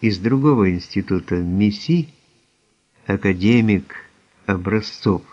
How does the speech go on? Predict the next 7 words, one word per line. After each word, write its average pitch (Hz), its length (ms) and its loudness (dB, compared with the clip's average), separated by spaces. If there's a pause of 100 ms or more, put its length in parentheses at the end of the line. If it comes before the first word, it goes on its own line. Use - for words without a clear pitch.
(1000)
пришёл 139 420 0
к - 80 -14
выводу, 92 480 -2
что - 240 -4
сплав 117 640 -2
является 101 840 0 (1900)
композитным, 135 1080 0